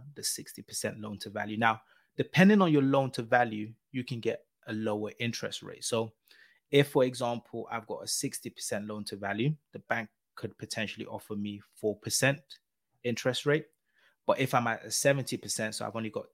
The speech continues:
thirty percent down payment, they could say that's five percent. Or let's say, for example, you've only got ten percent down payment, so you've got ninety percent loan to value, they might say your interest payments is going to be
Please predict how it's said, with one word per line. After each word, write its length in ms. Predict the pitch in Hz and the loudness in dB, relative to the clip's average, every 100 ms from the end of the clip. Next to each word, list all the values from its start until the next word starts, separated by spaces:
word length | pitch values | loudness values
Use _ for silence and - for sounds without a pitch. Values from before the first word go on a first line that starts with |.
| _ _ _ | _ _ _
thirty 300 | 123 110 - | 2 4 -2
percent 440 | - 104 110 104 - | -8 -6 -6 -6 -8
down 220 | 113 107 | -8 -8
payment, 440 | 113 107 123 - - | -8 -6 -8 -8 -12
they 100 | 110 | -10
could 160 | - | -6
say 160 | - 104 | -6 -4
that's 220 | 110 - | -6 -6
five 320 | - 131 143 | 4 8 8
percent. 380 | 113 - 107 135 - - - - | 4 -4 -4 -6 -12 -20 -18 0
Or 220 | 120 117 | 4 6
let's 220 | 120 120 | 4 2
say, 100 | - | -2
for 140 | 110 113 | -4 -6
example, 440 | 110 110 107 113 | -4 -4 -6 -8
you've 140 | 104 110 | -6 -6
only 160 | 107 | -6
got 160 | 107 - - | -8 -12 -2
ten 220 | - 143 | 2 2
percent 340 | - - 107 | 2 -6 -6
down 180 | 107 104 | -6 -10
payment, 300 | 107 104 110 | -8 -8 -6
so 100 | - | -6
you've 120 | 110 | -6
got 160 | - 113 | -8 -8
ninety 420 | 107 117 123 - | -2 2 2 -2
percent 380 | - - 107 104 - _ | -8 -6 -6 -8 -16 _
loan 180 | 110 104 | -6 -6
to 140 | - | -6
value, 340 | 101 107 120 151 - _ _ - | -2 0 2 -2 -4 _ _ 2
they 100 | 113 | 2
might 220 | 110 107 | 2 0
say 260 | - 110 | 0 0
your 340 | 107 107 104 - | -2 -6 -10 -8
interest 580 | 120 110 - 104 - - | -8 -6 -4 -6 -6 -10
payments 560 | 113 107 104 - - - _ | -8 -4 -4 -8 -12 -16 _
is 400 | 110 104 101 98 | -10 -8 -8 -8
going 220 | - 107 | -6 -6
to 120 | - 101 | -6 -8
be 320 | 104 104 | -4 -4